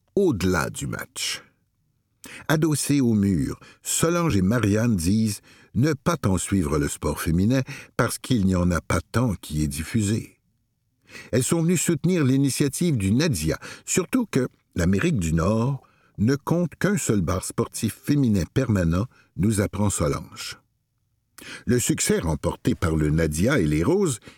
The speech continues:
est la preuve qu'il y a un public qui s'intéresse au sport féminin, avancent les deux amies déjà converties au soccer. Ça va devenir une habitude de venir ici, mais aussi au stade, confie Solange,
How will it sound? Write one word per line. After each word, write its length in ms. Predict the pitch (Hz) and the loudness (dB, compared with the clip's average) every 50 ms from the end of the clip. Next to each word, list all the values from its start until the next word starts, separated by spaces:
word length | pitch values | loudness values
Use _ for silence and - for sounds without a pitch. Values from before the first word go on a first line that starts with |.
| _ _ _ _ _ - | _ _ _ _ _ -2
est 220 | - 170 240 262 262 | 0 2 2 2 2
la 160 | 208 147 127 | 2 0 0
preuve 460 | - - 95 76 80 82 80 80 - | -2 -2 0 0 2 2 0 -2 -4
qu'il 220 | - - 113 101 | -2 0 0 2
y 80 | 95 101 | 2 2
a 80 | 95 - _ - | 0 -2 _ -2
un 100 | 87 85 76 _ | -2 -2 -2 _
public 540 | - 202 180 135 104 113 135 - - - - - | -2 -2 0 0 0 0 0 -2 -4 -12 -20 -12
qui 160 | - - 87 | -8 -6 -4
s'intéresse 640 | - - - 156 175 - - 131 110 127 135 - - | -4 -2 -2 -2 -2 0 0 0 0 0 0 0 0
au 80 | 98 90 | -2 -2
sport 320 | - - 113 107 107 - | -2 -2 -2 -2 -4 -2
féminin, 480 | - - 131 139 131 123 110 92 73 - _ - - - - - _ - | 0 0 2 2 4 2 2 0 0 -4 _ -16 -20 -20 -20 -20 _ -6
avancent 460 | - 90 92 87 95 95 87 - - | -2 0 0 2 2 0 0 0 -2
les 100 | 82 71 | -2 -2
deux 300 | 67 69 104 127 139 110 | 0 0 0 0 2 2
amies 360 | 107 95 92 90 95 117 151 - - - - - - | 2 2 2 2 2 0 0 -2 -8 -18 -20 -20 -10
déjà 380 | - 73 143 190 156 123 139 139 | -4 -2 0 0 2 2 0 0
converties 560 | - - 110 101 92 95 85 - - - 110 | 0 0 2 2 2 0 -2 -2 -4 -2 0
au 120 | 98 80 85 | 0 0 -2
soccer. 540 | - - - - - - - - - - - - - - _ _ _ _ _ _ _ _ _ _ _ _ _ _ _ - - - - - | -2 -4 -6 -6 -6 -8 -8 -8 -8 -12 -14 -16 -20 -20 _ _ _ _ _ _ _ _ _ _ _ _ _ _ _ -20 -20 -20 -16 -6
Ça 160 | - - 151 | -2 0 0
va 80 | 175 214 | 2 2
devenir 340 | 160 143 113 123 170 165 104 | 2 2 2 2 2 2 2
une 140 | 95 90 | 2 2
habitude 540 | 78 71 67 87 85 - - 285 311 233 101 | 2 2 0 0 -2 0 0 0 2 2 0
de 160 | 82 76 82 78 | 0 0 0 -2
venir 260 | 73 71 78 73 69 | 0 0 0 0 0
ici, 500 | 78 76 - - - 80 80 78 73 65 - _ _ _ | -2 -4 -4 -6 -6 -4 -4 -4 -4 -6 -10 _ _ _
mais 260 | - 117 127 113 104 - | -2 0 0 0 -2 -2
aussi 400 | - 123 131 120 - - 180 156 | -2 -2 0 0 -2 -2 0 0
au 160 | 101 85 76 73 | 0 0 0 -2
stade, 560 | - - - 185 135 92 67 - - - - _ _ _ _ _ _ _ - | -4 -4 -2 -2 -2 -2 -6 -10 -16 -18 -18 _ _ _ _ _ _ _ -6
confie 320 | - 90 80 - - 80 | -4 -4 -4 -4 -4 -6
Solange, 500 | - - 107 98 117 139 156 156 147 117 | -4 -2 0 0 2 2 2 0 0 -2